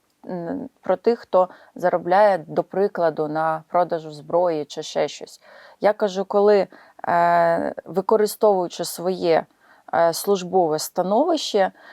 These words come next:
коли знущаються над військовими, коли вимагають гроші, коли залучають їх до робіт, е, які, е, там, е, вони виконувати не мають, там, будівельні дачі будують і так далі.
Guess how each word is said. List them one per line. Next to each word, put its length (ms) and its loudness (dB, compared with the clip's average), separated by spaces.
коли 220 2
знущаються 920 2
над 240 0
військовими, 720 2
коли 220 0
вимагають 680 2
гроші, 640 2
коли 240 4
залучають 800 2
їх 140 -4
до 160 4
робіт, 580 0
е, 420 2
які, 460 -4
е, 480 0
там, 360 -4
е, 380 -4
вони 260 -2
виконувати 640 -2
не 180 2
мають, 420 2
там, 160 -6
будівельні 680 0
дачі 440 0
будують 560 -6
і 40 -4
так 200 -2
далі. 360 2